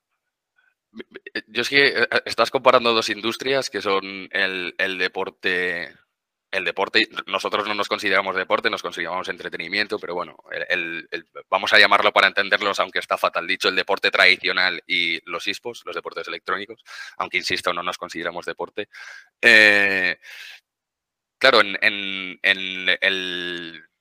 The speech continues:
en el fútbol, por ejemplo, en el caso del Huesca, eh,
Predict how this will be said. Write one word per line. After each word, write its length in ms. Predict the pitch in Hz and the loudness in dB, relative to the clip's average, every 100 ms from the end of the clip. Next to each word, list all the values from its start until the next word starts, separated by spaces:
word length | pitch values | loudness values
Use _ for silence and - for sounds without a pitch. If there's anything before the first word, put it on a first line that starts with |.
| _ - | _ -8
en 120 | 85 | -6
el 100 | 82 | -4
fútbol, 320 | 120 117 127 | -2 2 2
por 120 | 110 | 2
ejemplo, 380 | 98 120 120 135 | 0 0 -2 -2
en 60 | 101 | -2
el 100 | 87 | -2
caso 180 | 95 104 | -2 -2
del 100 | 98 | 0
Huesca, 640 | 107 110 - 120 123 - | -2 -2 0 0 0 -2
eh, 340 | 92 85 78 | -2 0 -2